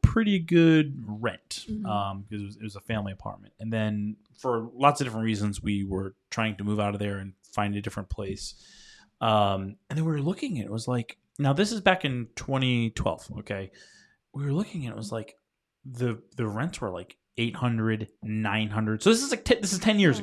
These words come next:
Speaker 1: ago, okay? So it was, like, eight hundred, nine hundred, and they were crappy apartments.
Speaker 2: Yeah.
Speaker 1: So you wanted a good apartment that also allowed pets, by the way. It was, like, a thousand or more. And I'm like,
Speaker 2: Oh, easy.
Speaker 1: and I was like, "How much does a house cost?"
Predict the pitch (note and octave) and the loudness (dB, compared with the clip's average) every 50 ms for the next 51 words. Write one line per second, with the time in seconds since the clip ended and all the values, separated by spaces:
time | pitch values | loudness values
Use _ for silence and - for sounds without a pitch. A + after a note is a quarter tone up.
0 | F#2 E2+ - - - A2 - A2+ A2 - - - - - - - - F3 E3+ D3 | -4 -8 -10 -12 -12 -6 -4 -4 -4 -4 -8 -14 -12 -12 -12 -6 0 2 4 4
1 | C3 - - - C#3 C#3+ C3 C#3 C#3+ C3+ C3+ C3 B2 A2+ G#2+ G#2+ G#2 A2 A#2 A#2 | 4 2 2 4 4 4 6 6 4 6 6 4 4 4 4 4 4 4 4 4
2 | G#2+ A2+ A#2 A2+ A2 A#2 A#2 A2+ A2+ - - C3 A#2+ A#2+ B2 B2 A#2 A2+ G2+ - | 4 2 0 2 2 2 2 2 0 -2 0 2 8 8 10 10 10 8 6 4
3 | - - - - - - A2 A2 A#2+ B2 A#2 G#2+ - G#2+ G#2+ G#2 - - - G#2+ | -2 -10 -10 -10 -12 -10 -4 2 6 6 6 6 4 2 2 4 4 2 2 2
4 | F2 - D#2 - _ - - - - - G3 D3+ C3+ D3+ _ _ - - - C#3+ | -4 -4 -6 -14 _ -12 -12 -10 -8 -8 -8 -8 -10 -14 _ _ -4 4 6 8
5 | B2+ B2+ C3 D3+ E3 E3 D#3 D3 A#2+ G#2+ A2 C3+ D3+ D#3 D#3 - C#3+ C#3 C#3 C3 | 8 8 6 6 6 6 4 2 0 2 4 4 6 6 6 4 4 2 2 0
6 | A2 A2 - B2 - A#2+ C3 C3+ - D#3+ C#3+ C3+ B2+ B2 B2+ B2 - - - G#2 | -2 -2 -2 0 0 0 -4 -2 -2 -2 -2 0 2 2 2 2 0 0 0 0
7 | G#2+ - - - - G2+ G2+ G2 G2 G2+ G2 G2 G2+ G2+ G2+ - - - _ _ | -2 -4 -8 -6 -4 -2 -2 -2 -4 -4 -4 -2 -2 -2 -4 -4 -8 -20 _ _
8 | _ - - - D#3 C#3 B2+ A#2+ A2 - - - A2+ - - - - B2 A#2 A#2 | _ -6 -2 0 0 2 4 4 2 2 0 -8 -8 -8 -6 -2 2 4 6 6
9 | A#2 B2+ A#2+ B2+ A#2 A2+ G#2+ G2+ G2+ G#2 A2 A2 G#2 G2 G2+ A2+ A#2+ A#2+ A#2 A#2 | 6 4 2 2 0 0 0 0 0 0 0 0 0 -2 -6 -8 -6 -6 -4 -2
10 | A2 G#2+ G#2 - _ _ _ - F#3 - - - - _ _ _ - - A3 A#3 | -2 -4 -4 -8 _ _ _ -20 -20 -20 -20 -20 -20 _ _ _ -2 2 4 6
11 | A#3+ A3+ A#3 G#3 F3+ - _ _ _ _ _ _ _ _ _ _ - - - - | 6 6 4 2 0 0 _ _ _ _ _ _ _ _ _ _ -4 0 2 4
12 | B4+ A#4+ - B4 A#4 - D4+ - - - - C3 C#3 C#3+ - - - - - F2+ | 4 4 4 4 2 2 2 -4 -4 0 4 4 4 4 4 -2 -8 -6 -6 -6
13 | - - - - - - | -6 -6 -8 -10 -10 -12